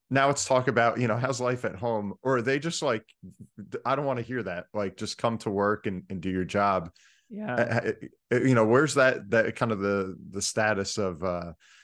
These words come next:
Speaker 1: of personal development? You hear so much about mental health and all that. That's like a buzzword now. Where's the military in that conversation?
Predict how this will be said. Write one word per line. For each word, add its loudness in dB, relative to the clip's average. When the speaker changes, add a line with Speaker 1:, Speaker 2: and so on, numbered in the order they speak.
Speaker 1:
of 0
personal 2
development? 2
You 0
hear 4
so 0
much 2
about -2
mental -4
health 0
and -6
all -4
that. -4
That's -10
like -4
a -4
buzzword -2
now. -2
Where's 2
the -2
military 0
in -8
that -6
conversation? -6